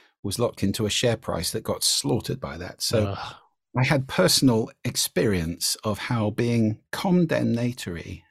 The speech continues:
Speaker 1: and negative like that and angry, uh, and not praising people and particularly not being able to listen to bad news is just death for a company.
Speaker 2: Yeah, and we've all come across that, Julian, right? That, that seems like that,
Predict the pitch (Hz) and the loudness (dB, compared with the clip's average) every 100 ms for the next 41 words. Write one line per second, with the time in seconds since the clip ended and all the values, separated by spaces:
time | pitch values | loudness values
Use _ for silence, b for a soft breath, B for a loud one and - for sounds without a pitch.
0 | _ 107 101 98 95 - 113 107 135 143 | _ -4 0 0 0 -2 2 6 6 4
1 | 131 - 95 90 90 92 - 104 92 - | -2 -2 -8 -6 -6 -6 -6 -6 -6 -8
2 | - - - - 90 90 - 117 117 110 | -8 -8 -8 -8 -6 -4 -2 2 4 4
3 | 90 82 - 110 - - 52 - - - | 2 -6 -8 -12 -14 -12 -8 -6 -8 -4
4 | 98 92 90 B B B B 104 117 - | 0 0 -2 B B B B 0 2 0
5 | - 107 92 101 - 98 98 92 92 104 | -2 0 0 0 -2 -4 -4 -4 2 0
6 | - - - - - 95 87 90 104 - | 0 -4 -4 -6 -6 -2 0 2 0 -2
7 | 90 92 92 90 82 - 98 107 92 - | -4 -2 -2 -4 -6 -4 -2 -4 -6 -8
8 | 85 90 - 98 80 82 - B B B | -6 -4 0 0 0 -6 -10 B B B
9 | B B _ _ - 98 95 - - - | B B _ _ -6 -2 -2 -6 -6 -4
10 | 101 92 - - _ _ 110 92 - - | -2 -2 -4 -10 _ _ -4 -4 -6 -12
11 | - - - 110 - - - - 101 85 | -10 -10 -10 -12 -12 -12 -12 -4 -4 -2
12 | 123 123 139 131 175 185 175 135 - 104 | 0 4 4 6 4 4 4 4 2 2
13 | 110 113 107 90 90 92 90 95 95 95 | 4 4 0 -2 -4 -8 -6 -4 -2 -4
14 | 107 98 101 - 135 127 120 107 117 120 | -4 -4 -2 0 2 4 2 2 2 2
15 | 113 | 2